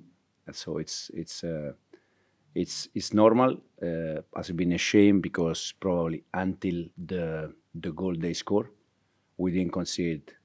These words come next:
any chances. Uh, probably the only one, the header. But, uh, as we said,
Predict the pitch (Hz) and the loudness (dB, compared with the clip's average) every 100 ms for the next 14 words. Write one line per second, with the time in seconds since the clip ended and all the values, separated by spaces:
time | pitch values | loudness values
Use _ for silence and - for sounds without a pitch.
0 | - 85 82 - 92 95 120 - - _ | -8 -6 -6 -6 -6 -6 -8 -8 -14 _
1 | _ _ 82 82 - 87 80 76 85 87 | _ _ -16 -16 -8 -4 -4 -4 -4 -2
2 | 82 85 80 82 85 82 78 _ _ _ | -2 -2 -2 0 0 -2 -6 _ _ _
3 | _ _ _ _ _ _ 76 87 85 - | _ _ _ _ _ _ -8 -4 -4 -4
4 | 87 82 78 78 78 78 76 76 73 78 | -4 -2 -2 -2 -4 -6 -6 -6 -6 -8
5 | - _ _ _ - - - - 95 | -12 _ _ _ -10 -10 -8 -4 -4